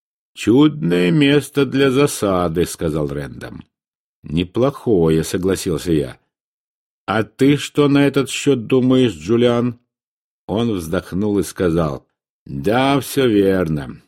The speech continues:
Вас там ожидают. Однако вы сами знаете,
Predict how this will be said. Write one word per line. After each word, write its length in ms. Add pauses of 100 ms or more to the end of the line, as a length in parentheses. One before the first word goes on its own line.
(260)
Вас 420
там 220
ожидают. 880 (520)
Однако 600
вы 140
сами 460
знаете, 880